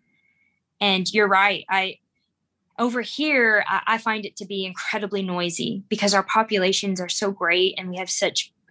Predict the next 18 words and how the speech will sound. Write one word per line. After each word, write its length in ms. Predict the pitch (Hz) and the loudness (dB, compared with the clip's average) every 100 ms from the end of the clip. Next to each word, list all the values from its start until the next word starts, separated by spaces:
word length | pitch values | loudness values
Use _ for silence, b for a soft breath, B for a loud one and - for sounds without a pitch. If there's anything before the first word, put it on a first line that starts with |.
| - | 0
uh, 140 | 190 175 | 0 2
big 160 | 226 185 | 2 2
cities 580 | - 190 196 196 196 185 | 2 2 4 4 2 -2
and 140 | 180 | -2
big 120 | 190 - | -2 0
communities. 640 | 190 180 180 180 175 - B B B B B - | 0 2 2 0 0 -4 B B B B B -4
So 160 | - | 0
it's 140 | 208 208 | 2 0
like 120 | 170 | 0
people 300 | - 262 269 | 2 4 6
are 200 | 220 190 | 6 6
literally 600 | 180 190 208 220 220 202 | 4 4 4 4 4 4
yelling 520 | 185 170 175 226 202 | 2 2 2 2 2
over 200 | 175 170 | -2 -4
each 200 | 175 - | -4 -4
other 240 | 165 143 123 | -2 -2 -4
to 160 | - | -6
be 100 | - | -8